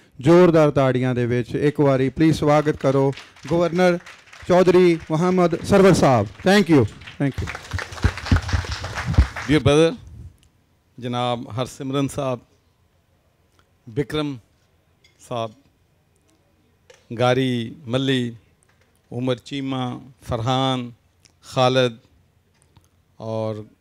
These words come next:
Speaker 2: ਸਿੱਖ, ਅ, ਕਮਿਊਨਿਟੀ ਲੀਡਰ, ਬਾਬਾ ਜੀ ਬੜੀ ਜ਼ਬਰਦਸਤ ਤਕਰੀਰ ਕੀਤੀ ਹੈ, ਸੰਦੀਪ ਨੇ ਬੜੀ ਜ਼ਬਰਦਸਤ ਤਕਰੀਰ ਕੀਤੀ ਹੈ, ਬੜੀ ਪਿਆਰੀਆਂ ਗੱਲਾਂ ਕੀਤੀਆਂ ਨੇ ਤੇ ਮੇਰੇ ਭੈਣਾਂ ਇੱਧਰ ਬੈਠੀਆਂ ਨੇ, ਤੇ ਸਾਰਿਆਂ ਨੂੰ ਸਲਾਮ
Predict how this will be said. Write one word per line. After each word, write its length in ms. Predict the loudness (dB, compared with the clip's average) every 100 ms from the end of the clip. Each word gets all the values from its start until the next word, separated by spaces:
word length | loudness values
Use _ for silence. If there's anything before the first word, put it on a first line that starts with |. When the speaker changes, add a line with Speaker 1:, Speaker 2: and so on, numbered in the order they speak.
| _
Speaker 2:
ਸਿੱਖ, 480 | -16 -8 -8 -8 -20
ਅ, 40 | -20 -20 -20 -18 -16 -16 -10
ਕਮਿਊਨਿਟੀ 360 | -6 -6 -8
ਲੀਡਰ, 420 | -10 -8 -8 -8 -14 _ _ _ -20 _
ਬਾਬਾ 320 | -6 -2 -2
ਜੀ 220 | -2 -6 -8
ਬੜੀ 240 | -8 -6
ਜ਼ਬਰਦਸਤ 500 | -6 -6 -4 -4 -4
ਤਕਰੀਰ 340 | -12 -10 -10
ਕੀਤੀ 420 | -10 -12 -10 -12 -10
ਹੈ, 160 | -12 -14
ਸੰਦੀਪ 440 | -16 -8 -6 -6 -8
ਨੇ 80 |
ਬੜੀ 200 | -8 -10
ਜ਼ਬਰਦਸਤ 540 | -10 -10 -10 -10 -12 -18
ਤਕਰੀਰ 260 | -18 -18
ਕੀਤੀ 400 | -18 -20 -20 -18
ਹੈ, 100 | -18
ਬੜੀ 240 | -16 -16 -14
ਪਿਆਰੀਆਂ 440 | -8 -6 -4 -8
ਗੱਲਾਂ 240 | -8 -10 -12
ਕੀਤੀਆਂ 380 | -16 -12 -10
ਨੇ 200 | -10 -12 -18 _ _ _ _ _ _
ਤੇ 60 | -10
ਮੇਰੇ 500 | -6 -4 -2 -4 -6 _ -20 -20 -10
ਭੈਣਾਂ 460 | -6 -4 -4 -6 -10
ਇੱਧਰ 240 | -8 -8
ਬੈਠੀਆਂ 440 | -6 -8 -6 -8 -8
ਨੇ, 180 | -10 -12 -14 -14 -14 _ _ _ _ _ _ _ _ _
ਤੇ 100 | -12
ਸਾਰਿਆਂ 400 | -4 -2 -2 -4
ਨੂੰ 320 | -6 -8 -12 -18 -20 -20
ਸਲਾਮ 640 | -10 -6 -4 -6 -8 -14